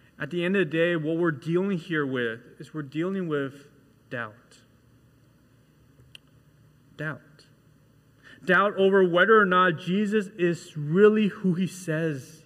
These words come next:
he is. And perhaps you yourself are in that position today. You're wrestling with doubt. You're wondering to yourself, "Can I truly trust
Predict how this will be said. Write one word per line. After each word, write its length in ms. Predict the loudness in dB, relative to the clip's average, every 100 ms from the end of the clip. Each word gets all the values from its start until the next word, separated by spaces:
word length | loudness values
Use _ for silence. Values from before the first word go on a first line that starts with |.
| -18
he 280 | -10 -8
is. 480 | -8 -10 -12 -18 -20 _ _ _ _ _ _ _ _ _ _ _ _ -20 _ _ _ _ _
And 120 | -10
perhaps 800 | -8 0 2 2 -2 -18 -20 -20 _ _ _ _ _ _ _ _ -20 _ _
you 180 | -8 -2
yourself 640 | 0 0 0 -2 -2 -2 -6
are 140 | -8
in 80 | -6
that 160 | -6
position 360 | -8 -8 -8 -10
today. 360 | -14 -12 -12 -10
You're 260 | -10 -10
wrestling 640 | -8 -10 -10 -16 -16 -16 -20 _ _ _ _ -20
with 200 | -20 -20
doubt. 260 | -20 -20 _ _ _ _ _ _ _ _ _ _ _ _ _ _ _ _ _ -20 _ _ _ _ _ _ _
You're 220 | -10 -8
wondering 520 | -6 -4 -4 -4 -4 -6
to 120 | -8
yourself, 580 | -10 -10 -12 -10 -14 -14
"Can 100 | -10
I 100 | -10
truly 480 | -10 -10 -8 -6 -8
trust 920 | -10 -14 -10 -10 -12 -20 -20 -20